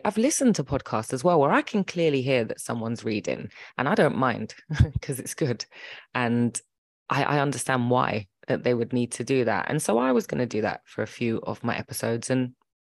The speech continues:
you know, there are, there are gonna be instances where there is something that I don't want to forget. So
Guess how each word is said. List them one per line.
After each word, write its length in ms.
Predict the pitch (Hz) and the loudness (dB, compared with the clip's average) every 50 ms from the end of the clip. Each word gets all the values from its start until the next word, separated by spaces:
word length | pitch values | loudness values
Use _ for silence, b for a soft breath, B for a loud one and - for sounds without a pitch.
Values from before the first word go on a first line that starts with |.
| _ _ | _ _
you 100 | - 226 | 0 2
know, 160 | 196 139 117 | 2 2 0
there 180 | - 147 143 147 | 2 2 4 4
are, 300 | 156 156 151 151 147 135 - | 4 4 4 2 0 -2 -4
there 160 | - 147 143 | -2 0 0
are 160 | 143 143 139 131 | 2 2 0 0
gonna 240 | - 135 127 135 | 0 -2 -2 -2
be 160 | 123 - 123 107 | -2 -4 -4 -4
instances 680 | - 110 127 120 - - 123 - - - - 120 120 | -2 -4 -4 -6 -4 -6 -6 -6 -4 -6 -6 -2 0
where 140 | 131 131 135 | 0 0 0
there 140 | 139 151 | 2 2
is 140 | 175 175 165 | 0 0 0
something 500 | - - - - 113 - - - 98 107 | -2 -2 -2 -2 -2 -6 -6 -8 -8 -8
that 100 | 113 - | -8 -4
I 80 | - 120 | -6 -6
don't 340 | 113 - 110 107 113 98 - | 0 0 2 2 2 0 0
want 220 | 113 104 - - | -2 -2 -2 -4
to 100 | - - | -12 -14
forget. 420 | - - 110 - - 95 69 - - - | -6 -8 -6 -2 -2 -2 -2 -4 -8 -10
So 320 | - - 113 110 113 110 | -6 -4 -2 -2 -2 -4